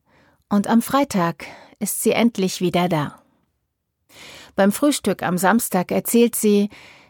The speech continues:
dass sie von den anderen in ihrem Zimmer eingesperrt wurde, dass sie alleine gekocht und aufgeräumt hat und die anderen versucht haben, ihr ein Glas mit Rotze,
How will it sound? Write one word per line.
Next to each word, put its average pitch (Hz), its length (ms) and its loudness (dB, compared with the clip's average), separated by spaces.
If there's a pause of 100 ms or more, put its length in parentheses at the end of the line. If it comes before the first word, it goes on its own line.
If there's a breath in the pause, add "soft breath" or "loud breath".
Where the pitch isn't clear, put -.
dass 208 140 -4
sie 233 100 0
von 226 160 2
den 214 160 2
anderen 190 560 2
in 175 160 -4
ihrem 175 300 -2
Zimmer 214 380 4
eingesperrt 190 680 0
wurde, 170 400 -2 (340)
dass - 180 -6
sie 208 120 2
alleine 202 340 4
gekocht - 540 -4
und 165 180 -6
aufgeräumt 175 640 -2
hat 175 220 -4 (540 loud breath)
und 196 180 0
die 175 80 2
anderen 196 480 4
versucht 196 500 -2
haben, 190 400 2 (500 soft breath)
ihr 196 160 4
ein 196 140 2
Glas 202 300 2
mit 185 260 -2
Rotze, 226 580 0